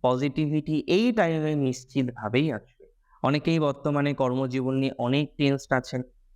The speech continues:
আমি একটা কথা বুঝি যে যাদের কর্ম নেই বর্তমানে বা কর্মজীবন ছিল, ইদানিং কিছু সমস্যার কারণে আপনি কর্মজীবনকে কন্টিনিউ করতে পারছেন না, আমি মনে করি তাদের ক্ষেত্রে পজিটিভিটির মাত্রাটা অনেকটা বৃদ্ধি প্রাপ্ত হবে।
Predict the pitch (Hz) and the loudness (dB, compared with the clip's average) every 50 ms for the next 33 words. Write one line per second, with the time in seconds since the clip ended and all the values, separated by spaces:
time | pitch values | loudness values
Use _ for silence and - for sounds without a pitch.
0 | - 127 139 160 156 135 139 - - 175 160 175 180 175 180 175 156 151 156 147 | -2 0 2 2 2 0 -2 -2 -4 -4 -2 -2 -2 0 -2 -2 -2 -2 -4 -4
1 | - 175 175 156 147 165 170 165 165 - - - _ _ _ - - _ _ _ | -2 -2 -2 0 0 -2 -2 -2 -6 -14 -20 -20 _ _ _ -20 -20 _ _ _
2 | _ _ _ _ - 135 131 135 165 160 - 156 143 135 139 147 151 147 143 143 | _ _ _ _ 0 2 2 2 0 0 2 2 2 2 2 2 2 2 4 4
3 | 165 185 165 120 110 110 - - - 110 110 - 50 - _ _ _ - - _ | 2 2 2 0 -2 -4 -6 -4 -6 -6 -6 -6 -8 -10 _ _ _ -20 -20 _
4 | _ _ _ - 117 113 120 123 123 123 131 127 131 135 135 139 131 143 135 139 | _ _ _ -4 0 2 2 2 2 0 0 0 0 2 0 0 0 0 0 0
5 | 143 139 135 - - 147 135 120 110 - - - - - 131 123 131 131 135 135 | 0 0 -2 -2 -2 -2 -2 -2 -2 -6 -8 -14 -8 -4 -2 0 0 2 2 0
6 | 139 127 131 123 127 135 127 - 131 113 117 120 120 - - 120 120 123 - 113 | 0 0 -2 -2 -4 -4 -4 -2 0 0 0 -2 -4 -4 -4 -4 -2 0 2 2
7 | 117 135 135 120 110 113 - - - _ _ _ - 127 - 131 127 120 123 120 | 2 2 0 0 -2 -4 -6 -12 -20 _ _ _ -8 -4 0 0 0 2 2 2
8 | 120 127 135 139 131 135 131 135 135 131 - 131 - 123 120 117 110 131 127 127 | 2 2 2 2 2 2 2 2 0 0 -2 0 0 2 2 2 2 2 2 2
9 | 127 123 123 117 - - 127 120 - 113 110 - - - - 156 147 131 110 104 | 0 0 -2 -4 -2 -2 -2 0 0 0 0 -2 -8 -4 -2 0 0 0 -2 -4
10 | - - _ _ _ _ - - 123 143 175 190 196 190 180 175 170 165 165 165 | -6 -10 _ _ _ _ -2 0 2 2 4 2 2 4 2 2 2 0 0 0
11 | 160 151 156 156 - 143 127 123 139 139 139 - - 139 123 - - 131 139 135 | 0 0 0 0 2 2 2 4 2 0 0 0 -2 -4 -2 -2 0 0 0 0
12 | 135 - 117 113 113 127 123 127 123 120 123 123 123 123 123 117 117 113 110 - | 0 -2 -2 0 0 -2 0 -2 -2 0 0 -2 0 2 2 2 2 0 0 -2
13 | - 110 117 117 147 156 165 - - 117 117 120 110 - - 123 107 101 104 110 | 0 0 0 2 2 0 0 0 0 0 0 0 0 0 -2 -2 -2 -2 -4 -12
14 | - - _ - - - _ _ - - 120 117 - - | -14 -18 _ -20 -20 -20 _ _ -10 -6 -6 -6 -6 -8